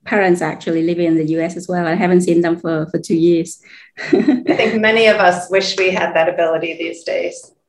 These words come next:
Speaker 1: Hmm. Okay, next question. If you could be the president of the United States,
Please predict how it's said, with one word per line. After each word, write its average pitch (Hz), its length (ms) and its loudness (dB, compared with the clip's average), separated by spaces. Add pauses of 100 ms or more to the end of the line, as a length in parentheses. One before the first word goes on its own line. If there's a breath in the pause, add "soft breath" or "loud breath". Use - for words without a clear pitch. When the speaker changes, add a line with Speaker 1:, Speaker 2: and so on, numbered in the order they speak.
(200)
Speaker 1:
Hmm. 180 300 2 (760 loud breath)
Okay, 202 560 6
next 226 300 2
question. 247 680 4
If 202 220 0
you 240 220 0
could 403 300 0
be 180 320 2
the 180 100 0
president 220 640 -2
of 175 160 0
the 175 100 -2
United 180 520 0
States, - 520 -4